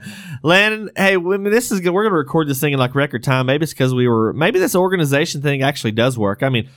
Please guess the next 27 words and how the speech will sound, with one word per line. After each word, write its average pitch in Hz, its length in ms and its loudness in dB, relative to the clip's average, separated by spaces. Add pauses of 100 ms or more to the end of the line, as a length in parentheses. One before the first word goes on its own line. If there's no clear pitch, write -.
(140)
I've - 80 -10
got 135 120 2
a 107 40 -2
desktop 131 500 0
computer. 143 540 0
I 131 80 2
got 107 180 -4
two 143 180 0
good 131 200 -2
microphones. 135 800 0
We're 127 140 2
in 123 60 0
the 101 80 -4
basement. 131 720 -2 (280)
Got 110 200 0
notes. 139 720 2
My, 120 340 0
uh, 135 40 0
my, 120 220 -4 (100)
everything. 160 400 0
All 160 160 2
the 175 60 0
connections 147 580 -2
work. 147 320 0
Man, 151 200 0
this 175 140 -2
is, 180 160 -8